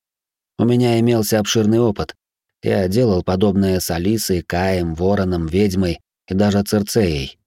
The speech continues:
В совершенно другой плоскости, конечно, но для заклинателя ментала моего уровня это просто две грани одного и того же клинка. Сознание Моры дышало старой ненавистью.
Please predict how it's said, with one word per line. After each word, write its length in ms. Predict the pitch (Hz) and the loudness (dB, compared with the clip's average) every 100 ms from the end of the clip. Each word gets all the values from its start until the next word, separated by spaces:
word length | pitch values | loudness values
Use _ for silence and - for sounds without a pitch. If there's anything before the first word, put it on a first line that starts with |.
| _ _ _ | _ _ _
В 60 | - | -8
совершенно 580 | 120 123 120 139 107 101 | -2 -2 0 2 2 2
другой 300 | 98 107 110 | 2 2 2
плоскости, 520 | 120 107 - 92 - | 2 0 0 -4 -4
конечно, 520 | 87 90 85 - 76 69 _ _ _ - | -2 -2 -2 -4 -6 -10 _ _ _ -6
но 240 | 76 113 | -2 0
для 180 | 117 113 | 0 0
заклинателя 580 | 104 107 110 120 110 110 | 0 0 0 0 2 2
ментала 480 | 107 104 104 110 110 | 2 2 2 0 2
моего 380 | 104 104 101 104 | 4 4 2 0
уровня 640 | - 113 110 104 104 87 - - | 0 2 2 2 2 -2 -10 -12
это 220 | 104 101 | -8 -6
просто 380 | - 123 - 110 | 0 0 2 0
две 280 | 98 107 98 | 2 2 2
грани 400 | 104 110 110 101 | 0 2 0 0
одного 480 | 98 101 101 101 101 | -2 0 2 2 0
и 60 | |
того 280 | 95 95 92 | 0 -2 -2
же 100 | 90 | -4
клинка. 480 | - 92 87 76 67 - _ _ _ _ _ _ - | -4 -4 -4 -8 -10 -14 _ _ _ _ _ _ -2
Сознание 600 | 220 113 147 131 127 127 | 0 2 2 4 4 4
Моры 320 | 143 135 117 | 4 4 4
дышало 420 | 110 110 123 113 | 2 2 0 0
старой 360 | 107 113 110 107 | 0 0 0 2
ненавистью. 680 | 117 101 78 76 - 65 | 0 0 -2 -6 -10 -10